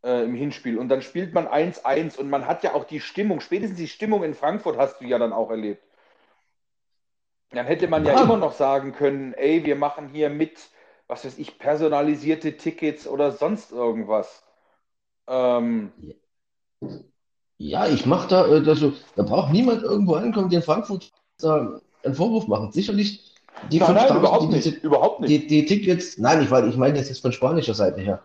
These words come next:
Speaker 1: Ja, ja.
Speaker 2: Ähm, es kam ja so gerade vom, vom Trainer, das, das, das ging ja schon in Richtung, ähm, das waren ja fürchterliche Unterstellungen da streckenweise. Und, ähm, wenn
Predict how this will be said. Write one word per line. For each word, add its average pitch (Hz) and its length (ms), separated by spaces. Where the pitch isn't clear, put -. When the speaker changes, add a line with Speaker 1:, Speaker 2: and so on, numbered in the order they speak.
Speaker 1:
Ja, 120 140
ja. 147 200
Speaker 2:
Ähm, 117 480
es 135 240
kam 131 220
ja 123 80
so 117 140
gerade 113 260
vom, 113 300
vom 117 180
Trainer, 123 340
das, 113 220
das, 110 300
das - 180
ging 151 160
ja - 80
schon 104 180
in 101 100
Richtung, 110 460
ähm, 95 380
das 104 160
waren 110 120
ja 110 80
fürchterliche 113 440
Unterstellungen 104 480
da - 100
streckenweise. 92 600
Und, 113 760
ähm, 107 600
wenn 156 720